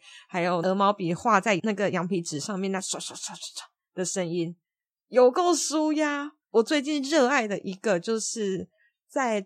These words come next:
中古世纪的城堡里的图书馆里的暴风夜晚。<laughs> 有够长，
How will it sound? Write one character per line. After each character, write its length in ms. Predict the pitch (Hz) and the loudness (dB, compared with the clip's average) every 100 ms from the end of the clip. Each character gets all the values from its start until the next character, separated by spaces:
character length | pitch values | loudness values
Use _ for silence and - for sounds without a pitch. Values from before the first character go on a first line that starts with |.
| _ | _
中 400 | - 349 349 320 | -8 -6 -6 -6
古 320 | - 214 175 | -2 -2 -2
世 400 | 196 - 285 214 | -4 -4 -6 -8
纪 380 | - - 247 180 | -8 -8 -8 -6
的 300 | 208 175 170 | -2 -2 -4
城 560 | - - - 220 254 | -6 -6 -4 -2 -4
堡 360 | - 233 208 226 | 0 2 4 2
里 460 | 233 202 151 143 - | 0 -2 -2 -6 -6
的 320 | 208 180 165 _ | 0 0 -2 _
图 360 | - - 247 269 | -10 -2 0 0
书 520 | 269 - 269 269 262 _ | -4 -8 -6 -6 -8 _
馆 500 | - 196 190 214 - _ | 0 2 2 -2 -8 _
里 480 | 202 220 185 156 - | -4 -2 -2 -6 -2
的 340 | 202 151 113 - _ - | 0 0 -2 -8 _ -2
暴 240 | 285 220 | 2 4
风 400 | 208 - 208 208 | 2 0 0 0
夜 240 | 226 247 131 | 0 2 2
晚。 320 | 101 - 202 _ _ _ _ _ _ - 226 - | 0 -4 -6 _ _ _ _ _ _ -18 -6 0
<laughs> 960 | 339 427 - 466 _ _ _ _ _ - | 4 2 2 -8 _ _ _ _ _ -2
有 240 | 262 254 | 4 4
够 380 | 254 349 320 294 | 4 4 6 4
长， 480 | 269 - 226 196 | 2 -2 -2 -2